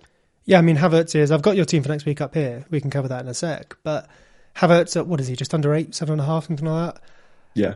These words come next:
Speaker 1: You probably, if you wanted to bank the three million, that do-, you know, that doesn't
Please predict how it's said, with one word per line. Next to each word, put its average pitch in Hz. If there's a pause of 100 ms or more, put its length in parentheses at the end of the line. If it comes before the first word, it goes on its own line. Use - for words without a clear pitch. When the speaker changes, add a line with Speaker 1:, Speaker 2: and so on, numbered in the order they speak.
Speaker 1:
You 165
probably, 135
if 131
you 143
wanted 143
to 147
bank 147
the 131
three 147
million, 123
that 143
do-, 175
you 185
know, 123
that 139
doesn't 156